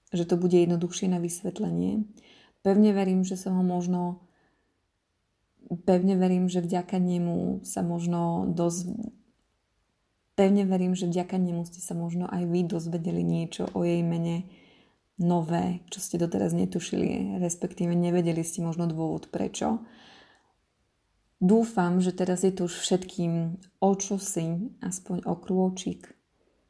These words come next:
jasnejšie. A, a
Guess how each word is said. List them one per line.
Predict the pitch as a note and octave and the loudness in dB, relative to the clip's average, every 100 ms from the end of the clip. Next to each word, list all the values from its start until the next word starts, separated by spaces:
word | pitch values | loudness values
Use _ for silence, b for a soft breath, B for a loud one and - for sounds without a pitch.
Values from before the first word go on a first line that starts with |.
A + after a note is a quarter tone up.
| - | -6
jasnejšie. | F3 F3+ - F#3 F3 E3+ - D#3 F#3 G#3 - _ _ _ _ _ _ _ - | -2 -2 0 0 -2 -4 -6 -6 -4 -6 -10 _ _ _ _ _ _ _ -10
A, | F#3+ F#3 F3+ F#3 | -4 -2 -2 -4
a | - | -6